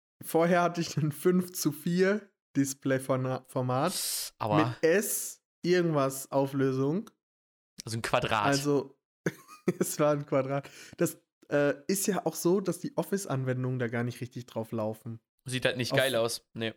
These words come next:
Speaker 1: Sieht halt, <laughs> ist halt ein Quadrat, sag ich
Speaker 2: <laughs>
Speaker 1: mal
Speaker 2: Ja,
Speaker 1: so.
Speaker 2: ist halt ein Quadrat,
Speaker 1: Und
Speaker 2: genau.
Speaker 1: steht halt wie, wie so ein Quadrat im Raum auch.
Speaker 2: <laughs>
Speaker 1: Ich bin jetzt echt mal gespannt, wie das, wie das jetzt sein wird und, ähm,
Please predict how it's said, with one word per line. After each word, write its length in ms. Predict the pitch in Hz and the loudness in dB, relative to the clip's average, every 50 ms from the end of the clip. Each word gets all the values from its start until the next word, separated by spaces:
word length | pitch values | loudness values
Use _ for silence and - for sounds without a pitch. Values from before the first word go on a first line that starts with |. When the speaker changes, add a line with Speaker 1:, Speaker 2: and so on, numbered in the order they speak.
| _ _ _ _ - | _ _ _ _ -6
Speaker 1:
Sieht 280 | - 175 175 170 - - | -2 -2 -2 -2 0 2
halt, 340 | 151 147 147 - - - - | 2 2 0 -2 -4 -6 -4
<laughs> 720 | 156 - - _ - - _ _ _ - 208 214 196 170 | -6 -6 -6 _ -20 -20 _ _ _ -16 -14 -12 -10 -10
ist 200 | - 160 - - | -8 -6 -2 0
halt 140 | 170 165 165 | 0 0 0
ein 80 | 156 147 | -2 -4
Quadrat, 720 | - 147 143 135 147 135 143 135 123 120 120 - - - - - | -2 0 0 0 2 2 0 0 0 -2 -4 -6 -10 -14 -10 -6
sag 120 | 131 127 | -4 -2
ich 100 | 127 120 | -2 -2
Speaker 2:
<laughs> 40 | - | 0
Speaker 1:
mal 80 | 127 123 | 0 0
Speaker 2:
Ja, 60 | 123 | 0
Speaker 1:
so. 60 | 123 120 | 0 -2
Speaker 2:
ist 100 | 120 127 | -4 -4
halt 120 | 123 - | -6 -8
ein 60 | - | -8
Quadrat, 380 | - - - 185 - 117 117 151 | -8 -8 -6 -6 -4 -4 -2 0
Speaker 1:
Und 80 | 151 | 0
Speaker 2:
genau. 120 | 135 123 117 | 0 2 4
Speaker 1:
steht 220 | 165 165 170 170 | 4 4 4 4
halt 200 | 165 156 151 151 | 4 2 2 2
wie, 200 | 165 175 170 160 - | 2 2 2 2 0
wie 140 | 147 165 165 | 0 0 2
so 100 | 151 156 | 2 2
ein 100 | 156 151 | 0 0
Quadrat 420 | - 151 139 143 139 143 151 147 | 2 2 2 2 2 2 0 0
im 140 | 151 143 139 | 0 0 0
Raum 360 | 135 147 147 143 135 127 117 120 | 2 2 2 2 2 0 -4 -6
auch. 240 | 120 117 117 120 | -6 -8 -6 -4
Speaker 2:
<laughs> 100 | 151 - - - 311 - 285 285 - 302 - - - - - _ _ - | -4 -2 0 0 0 0 0 -2 0 -2 -4 -4 -10 -20 -20 _ _ -4
Speaker 1:
Ich 40 | - | 0
bin 120 | 165 170 | 2 2
jetzt 200 | 180 180 180 185 | 4 2 2 0
echt 160 | 185 190 185 | -2 0 0
mal 100 | 180 165 | 0 -2
gespannt, 480 | 151 151 - - - - 143 156 156 151 | 0 -2 -4 -4 0 0 0 0 0 0
wie 80 | 143 127 | 0 0
das, 320 | 135 131 131 - - - - | 0 -2 -4 -6 -12 -12 -8
wie 100 | 139 131 | -6 -6
das 160 | 135 131 127 | -4 -4 -4
jetzt 160 | 131 127 127 - | -4 -6 -6 -4
sein 260 | 123 120 135 135 127 | -4 -4 -4 -4 -4
wird 280 | 123 123 131 139 - | -4 -4 -4 -6 -6
und, 360 | - - 131 123 123 123 120 123 | -10 -10 -8 -8 -8 -8 -8 -8
ähm, 340 | 127 123 123 120 120 120 | -8 -8 -6 -8 -8 -10